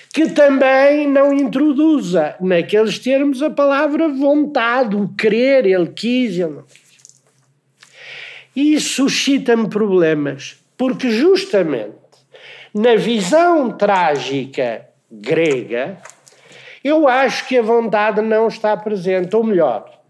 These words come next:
está na sua aurora, e isso é que ajuda à tragédia. Isto é, para o grego, mesmo para um grego,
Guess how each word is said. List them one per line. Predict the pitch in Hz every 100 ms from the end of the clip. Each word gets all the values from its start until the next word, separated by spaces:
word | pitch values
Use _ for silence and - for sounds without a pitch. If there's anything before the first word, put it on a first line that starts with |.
| _ - - -
está | - - 269 285 294 285 208 - _ _ _ _ _ _ _ _ -
na | 233 262
sua | - - 285 294
aurora, | 269 262 262 302 302 220 143 113 - _ -
e | 240 277 339
isso | 381 - 320
é | 339
que | -
ajuda | 349 240 269 269 277
à |
tragédia. | 277 262 285 220 202 175 165 147 - _ _ _ -
Isto | 311 - 175
é, | 117 101 - _ -
para | 359 311
o | 233 160
grego, | 139 135 127 104 104 117 _ - - - -
mesmo | 190 254 262 208 165 170
para | 160 185 175
um | 170 165
grego, | 151 180 175 165 135 123 120 110